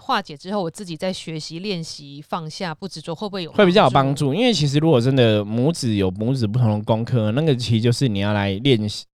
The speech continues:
Speaker 2: 练习就是我觉得长辈要放手，让小孩子去历练磨练。因为你要知道说，其实我们没办法陪小孩子一辈子，他们将来也是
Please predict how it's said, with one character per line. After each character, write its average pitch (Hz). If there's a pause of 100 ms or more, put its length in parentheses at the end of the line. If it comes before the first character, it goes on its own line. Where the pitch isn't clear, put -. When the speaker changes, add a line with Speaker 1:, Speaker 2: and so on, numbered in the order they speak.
(140)
Speaker 2:
练 151
习 113
就 113
是 123 (340)
我 123
觉 139
得 180
长 113
辈 131
要 135
放 113
手， 87
让 143
小 123
孩 104
子 110
去 110
历 135
练 117
磨 95
练。 107 (380)
因 226
为 -
你 190
要 139
知 143
道 156
说， 143
其 139
实 131
我 120
们 110
没 104
办 139
法 120
陪 101
小 98
孩 95
子 98
一 95
辈 107
子， 87
他 143
们 139
将 131
来 117
也 101
是 -